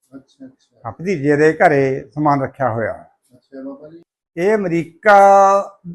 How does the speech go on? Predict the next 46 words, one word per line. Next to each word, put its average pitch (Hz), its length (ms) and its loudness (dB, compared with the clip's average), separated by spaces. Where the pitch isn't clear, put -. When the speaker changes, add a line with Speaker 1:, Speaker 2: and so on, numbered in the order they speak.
Speaker 2:
ਦੱਸਿਆ 185 460 4
ਗਿਆ 135 220 2
ਜੀ, 202 120 -6
ਪਿੰਡ 156 280 -4
ਦਾ 196 180 6
ਅਜੇ 208 160 2
ਕੋਈ 185 240 2
ਖਾਸ 131 240 0
ਪਤਾ 131 180 -2
ਨਹੀਂ 123 140 -6
ਲੱਗਿਆ। 107 280 -10
Speaker 1:
ਅੱਛਾ - 260 -20
ਜੀ। - 520 -18
Speaker 2:
ਅਮਰੀਕਾ 160 600 2
ਤੋਂ 185 440 -2
ਜਥੇਦਾਰ 180 580 2
ਸਾਹਿਬ 214 240 2
ਦੱਸਿਆ 180 320 0
ਗਿਆ 120 220 -4
ਇਹਨਾਂ 143 180 -4
ਨੂੰ, 175 180 -6
ਜਥੇਦਾਰ 160 400 -2
ਸਾਹਿਬ 220 240 0
ਇਹ 262 80 -4
ਕਹਿੰਦੇ 135 320 -6
ਨੇ। 139 140 -6
Speaker 1:
ਅੱਛਾ, - 640 -20
ਤੁਹਾਡੇ - 280 -20
ਨਾਲ - 100 -18
ਫੋਨ - 240 -20
ਤੇ 175 120 -20
ਗੱਲ 170 220 -18
ਹੋਈ? 165 180 -20
Speaker 2:
ਹਾਂ 156 140 6
ਜੀ, 202 120 -2
ਫੋਨ 185 220 -2
ਤੇ 202 100 0
ਹੋਈ 131 280 -2
ਆ। 95 80 -14
Speaker 1:
ਅੱਛਾ - 280 -20
ਜੀ। - 180 -20
Speaker 2:
ਹਾਂ 143 120 2
ਜੀ। 104 240 -10
Speaker 1:
ਅੱਛਾ - 360 -20
ਜੀ। - 140 -20
Speaker 2:
ਕਹਿੰਦੇ, 156 240 -4